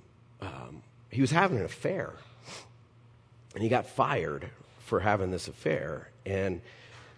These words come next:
during covid, he preached a message about integrity while he was having an affair.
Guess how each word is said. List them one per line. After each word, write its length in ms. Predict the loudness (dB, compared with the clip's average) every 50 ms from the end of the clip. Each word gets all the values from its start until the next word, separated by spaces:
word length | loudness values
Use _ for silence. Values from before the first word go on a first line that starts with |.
| 0
during 320 | 6 8 10 10 10 10 6
covid, 640 | 4 0 2 6 6 6 8 6 4 4 2 0 -6 -12 -16
he 200 | -16 -8 -6 -6
preached 420 | -6 0 2 2 2 2 2 -2 0
a 40 | 2
message 440 | 4 4 4 2 0 -2 -4 -2
about 360 | 0 2 4 4 4 4 2 0 -8 -20 -20 -16 -10
integrity 760 | -8 -8 -8 -8 -8 -8 -8 -8 -6 -6 -6 -6 -6 -8 -14 -18 -20 -20 -20 -20 -20 -20 -20 -20 -20 -20 -20 -20 -4
while 600 | 2 6 6 8 8 8 8 6 6 4 2 -4 -12 -18 -20 -20 -20 -20 -20 -20 -20 -20 -12
he 140 | -4 0 0
was 140 | 0 0 0
having 320 | -2 -2 -2 -2 0 -2
an 80 | -2 -2
affair. 540 | -4 -6 -8 -6 -6 -6 -8 -8 -10 -14